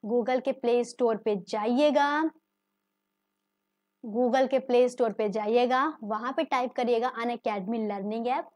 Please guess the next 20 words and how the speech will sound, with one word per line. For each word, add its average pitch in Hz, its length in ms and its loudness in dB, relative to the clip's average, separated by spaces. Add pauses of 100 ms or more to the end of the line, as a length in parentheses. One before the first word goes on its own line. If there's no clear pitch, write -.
(320)
अनअकैडमी 294 540 0
लर्निंग 226 400 -2
ऐप 220 160 -2
आप 214 200 2
कर 220 140 -2
लेना 208 220 -4
इंस्टॉल। 247 680 -2 (380)
इंस्टॉल 247 360 0
करने 262 300 -4
के 247 160 0
बाद 220 320 -2
आपके 208 300 -4
पास 262 260 -2
ऑप्शन 240 360 -2
आएगा 220 320 -2
फिर 269 240 -2
गोल 226 400 2
सेलेक्ट 214 360 -6
करने 202 280 -8
का। 202 220 -8